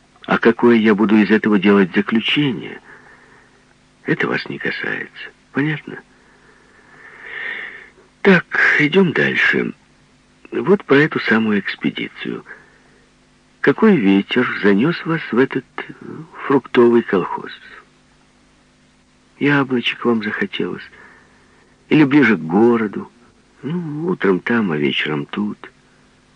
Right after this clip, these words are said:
Да очень просто. Нам принесли черепки крупных сосудов с узорами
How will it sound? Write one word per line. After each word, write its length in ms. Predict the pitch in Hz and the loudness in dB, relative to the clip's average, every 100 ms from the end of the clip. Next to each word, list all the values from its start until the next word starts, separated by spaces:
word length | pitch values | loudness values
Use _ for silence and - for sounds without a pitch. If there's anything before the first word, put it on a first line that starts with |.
| _ _ _ _ _ _ _ _ _ _ _ | _ _ _ _ _ _ _ _ _ _ _
Да 260 | 69 73 64 | -6 -4 -4
очень 420 | - - 60 - | -4 -4 -6 -10
просто. 560 | 64 64 - - - - _ _ _ _ _ _ _ _ _ _ _ _ _ _ _ _ _ | -8 -8 -8 -12 -16 -18 _ _ _ _ _ _ _ _ _ _ _ _ _ _ _ _ _
Нам 280 | - 90 95 | 0 2 2
принесли 580 | 95 92 90 - 98 95 | 0 2 2 0 -2 -2
черепки 720 | - 90 87 - - - 98 | 0 0 0 -2 -8 -2 -2
крупных 640 | - - 85 90 - 90 - - | 0 -2 -2 -2 -4 -4 -4 -4
сосудов 720 | 90 - 95 90 87 - - _ _ _ _ _ _ _ | -4 -2 -4 -2 -6 -8 -14 _ _ _ _ _ _ _
с 180 | - - | -10 -6
узорами 520 | 78 85 92 85 82 | -2 0 2 0 -2